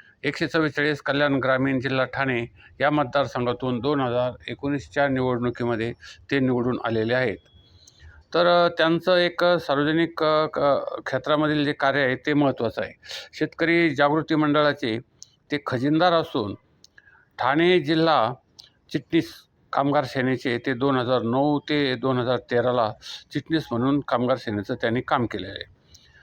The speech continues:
त्यानंतर, अ, जिल्हा द-, दोन हजार तेरा ते दोन हजार सोळाला जिल्हा अध्यक्ष, दोन हजार सोळा ते दोन हजार अठराला सरचिटणीस आणि सर, अ, दोन हजार अठरापासून उपनेता, महाराष्ट्र नवनिर्माण सेनेचं, सेनेचा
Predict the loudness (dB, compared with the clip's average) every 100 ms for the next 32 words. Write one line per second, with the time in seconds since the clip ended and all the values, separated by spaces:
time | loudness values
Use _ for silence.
0 | -20 _ 0 2 4 2 2 4 4 4
1 | 2 2 4 2 2 0 2 2 2 0
2 | 0 2 2 2 -2 0 2 2 0 0
3 | 2 2 0 -2 0 0 0 -4 -4 -4
4 | -2 0 2 0 0 0 0 0 -2 0
5 | 0 0 -2 -2 -2 0 0 0 -2 -12
6 | -12 -12 -6 -2 -2 -2 -2 -2 -2 -10
7 | -20 -20 -20 -6 -2 2 2 2 0 2
8 | 4 2 0 0 4 4 2 2 2 2
9 | 0 0 -2 0 0 -2 -4 -4 -4 0
10 | 0 0 -2 -4 -8 _ _ 0 0 0
11 | 0 0 0 0 0 0 -2 -2 -2 -2
12 | -2 -2 -2 -2 -4 -4 -4 -2 -2